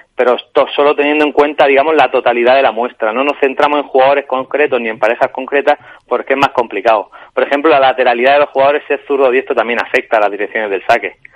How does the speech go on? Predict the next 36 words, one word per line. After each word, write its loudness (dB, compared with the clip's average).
Ahí 0
sí -2
te 2
podrías 0
centrar -2
en -8
determinadas -2
parejas 0
que -12
tienen -8
zurdo 0
y 2
diestro, 0
pero 0
claro, 2
habría 0
que -2
tener -2
muchos -6
partidos -2
para 0
poder 0
observarlos -2
y, -2
y -6
claro, 2
de, -2
hasta -2
que 0
no -2
llegan 2
a 0
cuartos -2
de -6
final -2
o 0